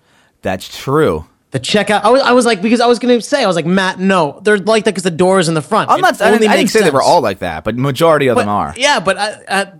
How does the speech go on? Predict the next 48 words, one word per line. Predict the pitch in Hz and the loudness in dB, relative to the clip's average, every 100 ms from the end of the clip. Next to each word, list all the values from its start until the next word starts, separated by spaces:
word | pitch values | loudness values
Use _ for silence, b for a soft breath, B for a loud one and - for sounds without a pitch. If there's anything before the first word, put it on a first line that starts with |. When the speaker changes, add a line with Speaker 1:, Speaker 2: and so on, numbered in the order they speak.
| _ _ | _ _
Speaker 2:
that's | 175 170 | -8 -8
the | 185 | -6
only | 185 196 196 | -2 0 2
one. | 247 160 - | 0 -2 -8
It's | 160 | -4
in | 196 | -2
the | 185 | -2
back | 131 165 160 165 202 - - | 0 -4 -4 -4 -4 -4 -12
because | 165 156 | -6 -6
you | 135 | -2
get | 170 | 0
your | 220 | 0
computer | 220 196 190 220 202 | 0 -4 0 2 2
and | |
you | 170 | 0
keep | 151 214 - | -4 -6 -2
walking, | 190 190 196 190 | 0 0 0 -2
and | 175 | 2
they | 202 | 2
don't | 254 254 | 0 -4
force | - 208 240 - | -2 2 4 2
you, | 160 131 | -2 0
or | 247 | 0
they | 269 | 2
check | 185 - 220 208 | 0 0 -2 0
you | 185 | 0
out | 175 147 | 0 -4
where | 139 160 | 0 0
you're | 160 147 | 0 -2
standing. | - 139 135 156 180 180 B B - | -2 0 0 0 -2 -4 B B -2
So | 180 | -2
that's | 143 - | -2 -4
actually | 180 165 196 175 | -6 -4 -2 0
very | 165 156 | 2 0
interesting. | 151 - 127 110 | -2 -6 -8 -4
Speaker 1:
Yeah. | 113 101 | -2 -2
Speaker 2:
And | 143 | -2
I | 147 | -4
think | 151 180 | -2 -2
it | 170 | -2
lends | 165 175 151 | -2 -2 -4
credence | - 165 156 135 | -6 -2 -2 -4
to | 131 | -6
what | 147 | -6
you | 135 | -4
just | 135 - | -4 -4
said. | 127 110 101 | -4 -6 -6
Speaker 1:
Yeah. | 104 80 | -6 -6